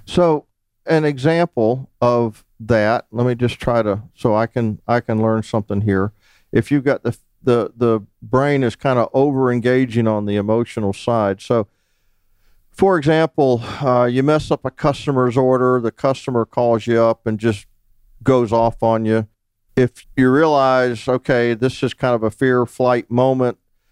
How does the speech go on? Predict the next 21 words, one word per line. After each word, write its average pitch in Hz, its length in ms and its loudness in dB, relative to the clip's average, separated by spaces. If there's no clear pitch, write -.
I've 107 160 -2
gotta 143 260 2
keep 156 240 -4
my 127 160 0
logic 127 500 -2
here, 104 280 2
but 104 160 0
at - 40 -8
the 101 80 -10
same 139 300 -4
time, 127 220 -2
I 117 60 2
also 135 320 -2
need 120 180 0
to 113 80 0
react 104 540 0
to 85 200 0
it." - 120 -8
So 120 280 0
if 110 160 -4
you 120 200 0